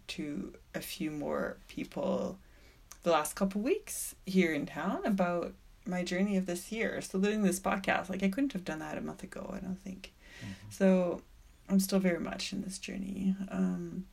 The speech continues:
Speaker 1: I have to know who I trust before I'll share more. So if you call me and, or write me and, like, "Oh, what's going on?" and tell me all about it, it's like, "Well, <laughs> do I trust you?"
Speaker 2: <laughs> Yeah.
Speaker 1: Because it's,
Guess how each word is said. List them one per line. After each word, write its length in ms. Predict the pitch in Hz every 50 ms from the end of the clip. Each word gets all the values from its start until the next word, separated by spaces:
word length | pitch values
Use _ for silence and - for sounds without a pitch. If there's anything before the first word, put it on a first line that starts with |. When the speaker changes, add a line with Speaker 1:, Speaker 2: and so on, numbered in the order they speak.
| - - - - - - - - - -
Speaker 1:
I 60 | 202
have 120 | 190 190 190
to 120 | - -
know 160 | 196 190 180 185
who 100 | 185 175
I 120 | 175 180
trust 540 | 185 - - - - - 190 196 - - -
before 360 | - 202 190 190 - 190 -
I'll 180 | 185 180 - 190
share 280 | 190 - - 202 190
more. 400 | 175 165 - 190 - - - - 196
So 180 | 196 - - 185
if 200 | 185 190 - -
you 60 | 180
call 220 | - - 175 170
me 300 | 175 175 170 165 170 170
and, 420 | 170 165 165 165 165 160 175 185 -
or 120 | 180 185
write 280 | 175 170 156 - - -
me 200 | 185 180 175 175
and, 200 | 175 - - -
like, 160 | - - 190 -
"Oh, 140 | 277 302 320
what's 240 | 330 339 339 349 -
going 260 | - 320 320 320 330
on?" 140 | 320 311 285
and 100 | 285 277
tell 160 | 285 285 269
me 120 | 262 262 262
all 120 | 262 262
about 220 | 247 240 233 233 233
it, 20 | 214
it's 160 | 196 196 -
like, 140 | - 190 190
"Well, 280 | 175 - - - 196 190
<laughs> 140 | - 294 285 208
do 120 | 190 165
I 80 | 165 175
trust 320 | 190 - 190 190 - -
you?" 140 | - - - - - 113 - -
Speaker 2:
<laughs> 240 | 123 - - 190
Yeah. 240 | 185 - - - - - - - - -
Speaker 1:
Because 300 | - 220 - 285 285 277
it's, 440 | 302 285 - - - - - -